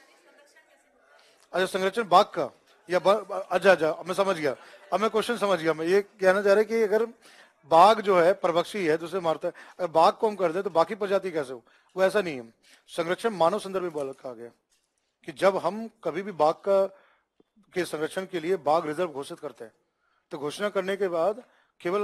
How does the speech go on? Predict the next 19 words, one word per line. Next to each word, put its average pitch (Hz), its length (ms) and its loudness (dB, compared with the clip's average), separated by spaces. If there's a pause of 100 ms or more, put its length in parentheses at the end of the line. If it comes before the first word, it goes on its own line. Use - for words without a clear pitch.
हमारा 151 380 0
कार्य 208 260 2
नहीं 196 140 -4
होता 190 200 -6
मनुष्य 175 280 -10
का 190 80 -8
कि 185 140 -10
बाघ 156 200 0
को 165 140 -14
बचाए। 127 280 -14 (680)
तो 156 60 -20
जब 185 220 0
हमने 214 340 0 (180)
बाघ 147 240 2
को - 180 -2
अम्ब्रेला 180 400 -2
बना 165 220 -2
दिया 139 220 -6
है, 110 120 -16